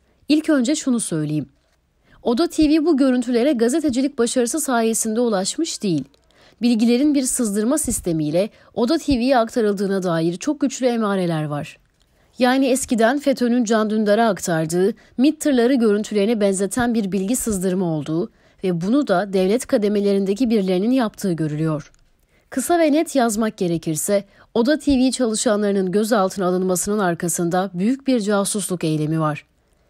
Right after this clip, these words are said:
İkinci husussa şu, deniliyor ki, Oda T V'den önce Yeni Çağ gazetesiyle İYİ Partili bir milletvekili mit şehidinin bilgilerini açıklamıştı. Mesele o değil.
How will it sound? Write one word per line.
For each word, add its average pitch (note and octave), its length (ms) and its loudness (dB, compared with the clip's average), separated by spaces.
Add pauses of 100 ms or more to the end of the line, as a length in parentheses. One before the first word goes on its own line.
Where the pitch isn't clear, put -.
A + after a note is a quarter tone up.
(160)
İkinci D4 380 0
husussa D4+ 540 -2
şu, - 320 -4 (540)
deniliyor G#3+ 500 4
ki, G#3 260 -4 (260)
Oda C4 240 2
T C#4+ 180 0
V'den B3 300 4
önce F3+ 260 0
Yeni A#3+ 260 2
Çağ G3+ 200 0
gazetesiyle E3+ 800 -2
İYİ A3+ 200 0
Partili G3+ 440 -2
bir F3+ 120 2
milletvekili F3 800 0 (260)
mit C#4+ 180 2
şehidinin B3+ 460 2
bilgilerini G#3 480 0
açıklamıştı. E3+ 680 -6 (560)
Mesele G3+ 400 0
o G#3+ 160 2
değil. E3+ 240 0